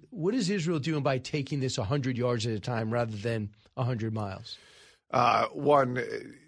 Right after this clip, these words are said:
Speaker 2: you don't wanna overextend yourself, right? Um, you know, we learned not even in the Iraq War, uh, you know,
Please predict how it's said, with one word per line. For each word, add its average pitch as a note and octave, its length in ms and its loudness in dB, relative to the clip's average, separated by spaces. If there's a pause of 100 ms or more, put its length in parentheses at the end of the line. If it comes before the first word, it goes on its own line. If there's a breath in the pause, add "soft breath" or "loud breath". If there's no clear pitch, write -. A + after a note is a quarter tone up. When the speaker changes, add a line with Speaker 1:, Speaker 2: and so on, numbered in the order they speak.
(100)
Speaker 2:
you C#3+ 120 0
don't A#2 100 2
wanna A#2 200 4
overextend A#2 600 2
yourself, F#2+ 400 -2
right? G2+ 320 -2
Um, G2+ 380 0
you A#2 80 0
know, G#2+ 60 4
we A2+ 140 2
learned A2+ 200 2
not A2 140 2
even G#2+ 220 0
in G#2+ 120 -2
the G#2+ 340 -4
Iraq G#2 400 -2
War, F#2+ 480 -4
uh, D#2+ 280 -2 (100)
you A#2 100 -6
know, G2 240 -4